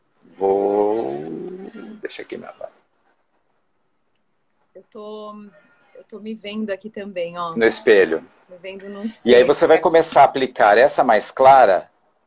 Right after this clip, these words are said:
Speaker 1: na área que você quer maior cobertura. Então, aqui no caso, olheira.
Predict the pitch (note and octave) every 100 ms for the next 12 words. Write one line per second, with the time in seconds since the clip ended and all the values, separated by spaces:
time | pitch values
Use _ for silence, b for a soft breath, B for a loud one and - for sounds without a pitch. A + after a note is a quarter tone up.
0 | _ _ _ _ _ _ _ _ _ _
1 | _ _ _ _ _ _ _ - B2 B2+
2 | A#2+ B2+ - C3 - C#3 C3 C3 B2+ -
3 | C3+ D#3 D#3 G#2+ F2 F#2+ A2+ A2 A2 A#2+
4 | A2+ - A2+ A2+ C#3 A#2+ F2+ E2